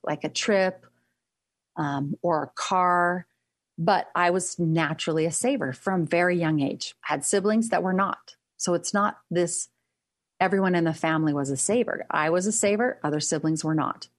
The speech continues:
Didn't think that much of it other than that's just what I was, right?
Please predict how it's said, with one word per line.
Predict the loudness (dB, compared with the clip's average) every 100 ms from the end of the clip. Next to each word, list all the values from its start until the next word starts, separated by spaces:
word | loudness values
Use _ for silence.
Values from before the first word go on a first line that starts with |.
| _ 0
Didn't | 2 2
think | 0
that | 0
much | 0 0
of | 0
it | 0 0
other | 0 2
than | 0 0 -2 -6
that's | -6 -6
just | -6
what | -4 -2
I |
was, | 0 -2 -2 -4
right? | -2 -2 -4